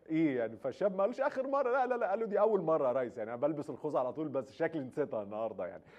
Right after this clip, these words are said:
عمومًا دي لقطة كويسة جدًا، وشفنا الرئيس في الأسمرات من يومين، وحاجات الحقيقة جميلة جدًا، وفكرة التقارب، فكرة النزول، يعني شفنا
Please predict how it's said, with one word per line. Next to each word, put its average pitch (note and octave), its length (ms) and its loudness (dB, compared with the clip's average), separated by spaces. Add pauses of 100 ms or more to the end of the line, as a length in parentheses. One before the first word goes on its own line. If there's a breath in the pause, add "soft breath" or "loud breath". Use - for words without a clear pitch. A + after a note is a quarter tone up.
(160 loud breath)
عمومًا E3+ 300 2
دي D3+ 240 0
لقطة C#3 320 0
كويسة C3 340 -4
جدًا، B2+ 380 -4
وشفنا D3 320 -8
الرئيس A#2+ 240 -8
في D3 80 -8
الأسمرات A2 460 -6
من A#2 100 -10
يومين، B2 340 -6 (320 loud breath)
وحاجات C3+ 760 -2
الحقيقة C3 320 -4
جميلة A2+ 380 -6
جدًا، G#2+ 360 -10 (260 loud breath)
وفكرة F3+ 960 -2
التقارب، D3 420 -2
فكرة G#3 340 -4
النزول، C#3 500 -2
يعني B2+ 260 -2
شفنا G3 400 -6